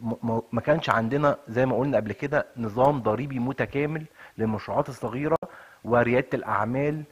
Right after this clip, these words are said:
والشركات الناشئة اللي هي بتكبر جدًا في مصر، اللي هي مجموعة من الشباب ممكن يعملوا مشروع ويبقى بيصدر لبره، اللي هو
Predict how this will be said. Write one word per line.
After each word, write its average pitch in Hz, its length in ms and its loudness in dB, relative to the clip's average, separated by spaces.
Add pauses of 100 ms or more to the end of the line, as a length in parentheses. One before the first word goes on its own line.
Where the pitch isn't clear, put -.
(220)
والشركات 113 600 0
الناشئة 123 560 -2 (480)
اللي 117 160 -2 (100)
هي 160 240 2
بتكبر 123 420 -2
جدًا 127 260 -2
في 120 140 -4
مصر، 139 440 0
اللي 110 160 -4
هي 131 100 0
مجموعة 123 340 2
من 113 120 0
الشباب 120 440 0
ممكن 123 260 -2
يعملوا 117 320 -4
مشروع 104 680 -2 (320)
ويبقى 104 340 -4
بيصدر 113 400 0
لبره، 127 560 4
اللي 107 160 0
هو 123 280 6